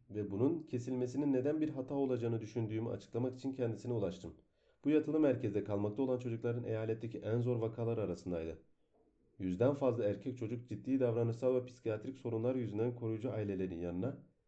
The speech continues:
başarısız olup oraya yollanmıştı. Tesis yedi ile on yedi yaş arası erkek çocukları kabul ettiği halde tesisteki hemen her çocuk daha önceden on evde yaşamış on yaşındaki çocuklardı.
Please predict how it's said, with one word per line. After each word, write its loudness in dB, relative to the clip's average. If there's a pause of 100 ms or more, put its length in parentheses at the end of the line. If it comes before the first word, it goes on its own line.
(240)
başarısız 0 (580)
olup -2
oraya 4
yollanmıştı. 0 (1500)
Tesis 2
yedi 2
ile 4
on 6
yedi 2
yaş 2
arası 0
erkek -4
çocukları -2
kabul -4
ettiği -2
halde -2
tesisteki -4
hemen 2
her 0
çocuk -6
daha -2
önceden 2 (160)
on 2
evde 0 (380)
yaşamış -2
on 2
yaşındaki 0
çocuklardı. -4